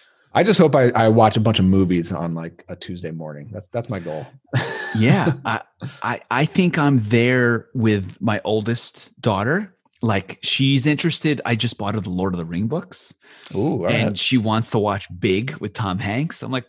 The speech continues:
Speaker 2: "We might, we might explore some of this
Speaker 1: All
Speaker 2: cool,
Speaker 1: right, we,
Speaker 2: like, like, old school stuff."
Speaker 1: Very cool.
Speaker 2: Yeah.
Speaker 1: Very cool. Awesome.
Speaker 2: I got a new, a new chess set. So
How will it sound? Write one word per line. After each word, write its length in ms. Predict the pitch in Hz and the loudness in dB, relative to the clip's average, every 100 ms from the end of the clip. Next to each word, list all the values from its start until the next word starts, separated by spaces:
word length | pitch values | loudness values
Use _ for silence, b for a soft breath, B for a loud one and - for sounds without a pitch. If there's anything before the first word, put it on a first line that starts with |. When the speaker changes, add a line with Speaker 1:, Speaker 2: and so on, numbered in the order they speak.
| - | -6
Speaker 2:
"We 240 | 143 233 | -4 -2
might, 260 | 294 240 - | 0 -2 -2
we 120 | 214 | 0
might 180 | 226 214 | 2 2
explore 480 | 202 - 185 233 | 0 0 2 4
some 240 | 185 147 131 | 2 0 2
of 60 | |
this 160 | 135 127 | 0 2
Speaker 1:
All 100 | 143 | 4
Speaker 2:
cool, 80 | 175 | 6
Speaker 1:
right, 140 | 156 | 6
we, 180 | 151 160 | 6 4
Speaker 2:
like, 420 | 147 120 - - | 2 -2 -4 -8
like, 240 | 123 120 - | -6 -6 -2
old 180 | 127 127 | -2 -2
school 240 | - 127 | -2 -4
stuff." 420 | - 151 113 - _ b b b b | 0 -2 -2 -8 _ b b b b
Speaker 1:
Very 220 | 110 107 | 2 2
cool. 240 | 107 101 90 | 2 0 -2
Speaker 2:
Yeah. 80 | 127 | -2
Speaker 1:
Very 220 | 101 101 | -4 -4
cool. 260 | 101 92 - - - _ _ _ | -8 -12 -14 -20 -20 _ _ _
Awesome. 280 | - - 90 | -10 -8 -8
Speaker 2:
I 40 | 107 | -6
got 140 | 107 | -4
a 40 | 98 | -4
new, 140 | 101 - - | -8 -12 -6
a 80 | 107 | -2
new 200 | 104 92 | -2 -2
chess 320 | - 139 - | -2 -4 -4
set. 320 | - 180 - _ _ | -4 -6 -6 _ _
So 340 | - 104 104 | -12 -10 -8